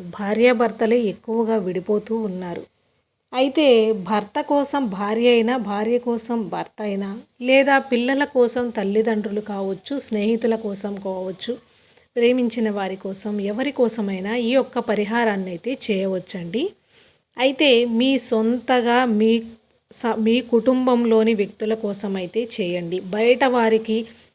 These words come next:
చెడు కలగాలని, వాళ్ళు మీ మాట వినాలి అని కాకుండా, మనస్ఫూర్తిగా మీ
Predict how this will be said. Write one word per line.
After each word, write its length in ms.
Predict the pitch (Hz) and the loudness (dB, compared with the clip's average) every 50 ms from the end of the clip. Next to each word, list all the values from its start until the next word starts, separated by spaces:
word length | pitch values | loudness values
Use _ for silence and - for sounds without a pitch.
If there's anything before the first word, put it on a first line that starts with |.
| _ _ - | _ _ 4
చెడు 180 | 247 247 247 269 - | 4 4 4 4 4
కలగాలని, 680 | 247 233 226 233 220 233 233 233 233 226 220 220 226 226 226 226 226 220 | 4 6 6 6 4 4 4 4 4 4 4 2 2 0 0 -2 -2 0
వాళ్ళు 240 | 226 233 240 247 262 247 226 | 2 2 2 2 2 2 2
మీ 80 | 220 226 | 2 2
మాట 320 | 220 208 208 202 196 208 - 233 208 196 | 2 0 0 -2 -2 -2 -2 -2 -2 -2
వినాలి 500 | 196 196 202 214 214 214 214 220 220 214 | -2 -2 -2 -2 -2 0 0 0 0 0
అని 120 | 202 202 202 202 208 | 0 -2 -6 -8 -8
కాకుండా, 440 | 180 175 170 - 185 190 196 220 302 370 392 - _ _ _ _ _ _ _ _ | -8 -8 -8 -10 -10 -6 -4 -4 -4 -4 -6 -12 _ _ _ _ _ _ _ _
మనస్ఫూర్తిగా 840 | 214 226 247 294 320 294 - - - 285 277 240 226 - 269 247 269 277 262 220 | -8 -6 -4 -4 -4 -4 -6 -6 -6 -6 -6 -6 -6 -6 -4 -2 -2 0 0 0
మీ 100 | 208 214 | 0 0